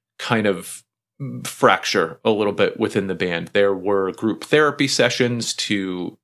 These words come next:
get everybody on the same page. There was Mustaine struggling with his sobriety, uh,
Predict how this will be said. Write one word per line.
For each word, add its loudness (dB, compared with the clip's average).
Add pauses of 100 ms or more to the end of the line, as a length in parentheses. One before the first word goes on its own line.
(140)
get 4
everybody 2
on -2
the -6
same -2
page. 0 (260)
There 2
was 0
Mustaine 0
struggling -2
with -2
his -4
sobriety, 2 (420)
uh, 2